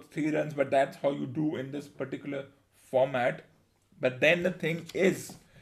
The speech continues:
he doesn't have another fast bowler. He has to keep going to Anderson.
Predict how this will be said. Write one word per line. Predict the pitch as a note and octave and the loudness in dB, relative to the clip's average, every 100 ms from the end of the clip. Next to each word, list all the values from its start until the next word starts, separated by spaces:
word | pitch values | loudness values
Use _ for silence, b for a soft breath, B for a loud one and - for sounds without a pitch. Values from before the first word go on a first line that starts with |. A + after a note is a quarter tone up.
| b b b | b b b
he | - E3 F#3 | -4 2 2
doesn't | F3 E3 D#3 E3+ E3 - - | 6 6 8 6 2 -4 -4
have | B2 C#3 D3+ - - | 0 2 0 -4 -8
another | B2+ C3 C3+ C3+ D3 | -6 -2 -2 0 -2
fast | D3 B2+ B2+ C3+ B2 | -2 0 0 -2 -6
bowler. | A#2+ F3 F3+ B2 | 2 4 4 2
He | C#3+ - | -2 -4
has | A#3+ D3+ - | 0 0 -2
to | C#3+ D#3+ | -6 -6
keep | - D#3 D#3 C3+ | -6 -6 -6 -6
going | C#3 C#3 D3+ D#3 b b | -4 -4 -8 -12 b b
to | E3 - | -8 -2
Anderson. | D3 F3+ A3 G#3+ C#3+ A2 | 2 4 4 2 -4 -6